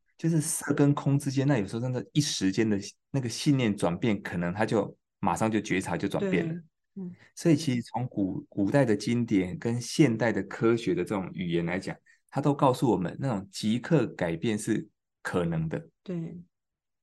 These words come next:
Speaker 1: 所以西塔疗愈呢，它就帮助我创造很多这种改变的这种可能性。那我举个例子来讲，怎么去达成显化呢？有一些人是这样，他可能，诶，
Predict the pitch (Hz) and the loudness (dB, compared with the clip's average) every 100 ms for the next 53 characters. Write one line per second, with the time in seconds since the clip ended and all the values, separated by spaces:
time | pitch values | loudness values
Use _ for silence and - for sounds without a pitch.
0 | _ _ _ - 139 113 147 127 101 104 | _ _ _ 0 0 2 4 6 6 6
1 | 120 107 104 101 120 117 107 - 117 113 | 6 4 2 -2 -4 -6 -2 2 2 2
2 | 120 92 87 80 - 131 120 117 104 95 | 0 2 0 -4 -6 -4 2 2 2 0
3 | 104 92 87 92 85 113 95 101 90 - | 0 -2 0 -2 2 2 4 0 -4 -4
4 | 90 82 82 - 95 - 135 120 104 87 | -4 -2 -6 -6 -8 -6 -2 0 0 -2
5 | 101 101 - - 90 - - - 98 151 | -2 -2 -4 -12 -10 -10 -8 -8 -4 -4
6 | 143 98 104 92 95 - 80 101 85 - | -2 -2 -2 -8 -8 -8 -6 -4 -4 -6
7 | - _ _ _ _ _ _ _ _ _ | -14 _ _ _ _ _ _ _ _ _
8 | _ _ _ _ _ _ _ _ 104 117 | _ _ _ _ _ _ _ _ 0 4
9 | 147 104 101 107 98 - 147 156 95 98 | 4 2 -4 -6 -8 -6 -6 -4 -4 -2
10 | 147 | -2